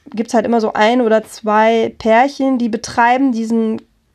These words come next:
äh, Pl-, Campingplatz über die Saison und stehen dann selber mit ihrem Wohnwagen oder Wohnmobil auf dem Platz.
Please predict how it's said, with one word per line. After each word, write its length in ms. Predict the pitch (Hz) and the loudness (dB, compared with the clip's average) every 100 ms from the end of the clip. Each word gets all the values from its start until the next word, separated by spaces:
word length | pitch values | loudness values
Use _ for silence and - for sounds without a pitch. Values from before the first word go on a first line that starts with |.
| _ - | _ -8
äh, 560 | - 220 214 208 208 202 | 0 2 4 4 2 0
Pl-, 240 | - - | -6 -14
Campingplatz 720 | - 240 277 247 240 233 - - | -2 0 2 0 0 -2 -4 -8
über 240 | 240 240 233 | -2 0 0
die 140 | 226 | -2
Saison 600 | 208 196 190 214 262 277 | -4 -6 -2 0 0 0
und 140 | 226 | -2
stehen 260 | - 240 247 | -2 0 2
dann 180 | 226 220 | 2 0
selber 420 | 214 220 254 247 | 2 4 4 2
mit 180 | 233 - | 0 -4
ihrem 440 | 220 220 220 208 | -4 -2 -2 -2
Wohnwagen 680 | 208 233 233 220 214 220 214 | -2 -2 0 2 2 -2 -4
oder 260 | 202 202 | -2 -2
Wohnmobil 640 | 196 208 220 196 202 208 202 | -2 -2 -2 -4 -2 -2 0
auf 260 | - 220 - | 0 0 0
dem 180 | 208 202 | -4 -2
Platz. 540 | - 190 190 - - | -4 -4 -4 -12 -20